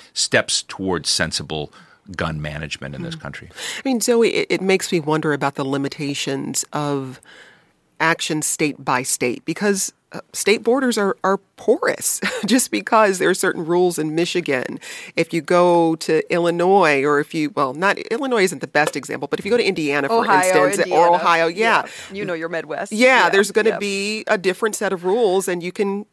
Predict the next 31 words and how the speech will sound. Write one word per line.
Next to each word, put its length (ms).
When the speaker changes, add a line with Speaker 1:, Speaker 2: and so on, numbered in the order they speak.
Speaker 2:
move 400
those 180
weapons 240
so 160
easily 460
across 340
those 160
state 220
borders. 600
Speaker 3:
There 280
is. 340
And, 200
and 260
I 100
was 220
speaking 580
with 240
Michigan 480
Congresswoman 1000
Alyssa 420
Slotkin 760
just 200
yesterday. 560
She 280
is 360
a 160
Democrat. 720
She 200
has 340
the 100
very 580